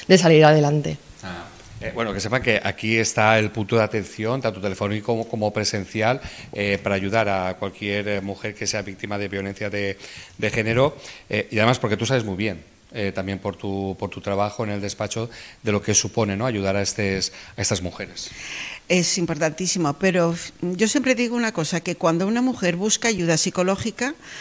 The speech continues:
Speaker 3: eh, porque ha sido víctima de violencia de género, yo siempre digo que el tratamiento ya, la mitad del tratamiento ya está resuelto, porque el problema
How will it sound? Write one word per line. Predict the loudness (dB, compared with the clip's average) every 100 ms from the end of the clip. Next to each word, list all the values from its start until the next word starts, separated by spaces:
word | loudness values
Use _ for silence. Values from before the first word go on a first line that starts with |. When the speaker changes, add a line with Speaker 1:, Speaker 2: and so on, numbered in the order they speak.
| -12 -14 -2
Speaker 3:
eh, | 4 6
porque | 6 2 2
ha |
sido | 2 0
víctima | 0 0 0
de | 2
violencia | 2 2 0 -2
de | -2
género, | 0 0 0 -2
yo | -2
siempre | 0 0 0
digo | 2 2
que | 2 0 2
el | 2
tratamiento | 2 2 4 2 2 2 2 2
ya, | 0 0 4
la | 4
mitad | 6 6
del | 4
tratamiento | 4 2 2 0
ya | -2
está | -2 -2
resuelto, | -4 -6 -8 -10 -12 -12 -16 -16 -2
porque | 0 0 -2 -4
el | -4
problema | -4 -2 2 4 4